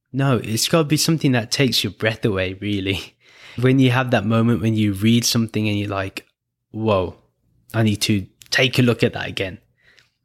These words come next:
That's what I'm talking about. It's that one thing that gives you the moment to reflect.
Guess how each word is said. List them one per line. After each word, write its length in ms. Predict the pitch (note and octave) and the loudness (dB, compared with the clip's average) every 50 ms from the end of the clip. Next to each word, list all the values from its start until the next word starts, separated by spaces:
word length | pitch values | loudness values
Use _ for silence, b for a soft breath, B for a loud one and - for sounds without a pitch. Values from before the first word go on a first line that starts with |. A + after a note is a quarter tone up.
| _ | _
That's 300 | - C#3+ B2+ - - - | -2 -2 -2 -2 -2 -2
what 80 | B2 G2+ | 0 -2
I'm 80 | G#2+ | -2
talking 460 | G#2 - - G#2+ G#2 - - A2 G2 F#2+ | -2 -2 -2 -2 -2 -2 -4 -4 -4 -4
about. 320 | F2+ - - G2 - - _ _ _ B B B B B B B B B B _ | -4 -6 -8 -8 -10 -14 _ _ _ B B B B B B B B B B _
It's 200 | C#3+ B2+ - - | -2 0 0 0
that 220 | E3 D#3+ D#3 C3 | -2 -2 -2 -2
one 320 | C#3 C#3+ D3+ D#3 D#3+ D#3 | 0 2 4 4 2 2
thing 260 | - - B2+ B2 A#2 A2+ | 2 2 2 2 2 0
that 180 | A#2 G#2 G#2+ | 0 -2 -2
gives 260 | - B2 A#2+ A2 A2 | 0 0 0 2 2
you 100 | A#2 A#2 | 0 2
the 80 | G#2+ A2 | 2 0
moment 520 | G#2+ G#2 A2 A2 A2+ A2+ A2+ A#2+ A2+ - - - - - | 0 0 2 2 2 2 2 2 0 0 -2 -4 -4 -4
to 160 | - - G#2 | -4 -4 -4
reflect. 720 | F#2+ F2+ - - - - G2 F2 - - - - - | -8 -10 -10 -8 -6 -6 -6 -8 -8 -10 -8 -8 -8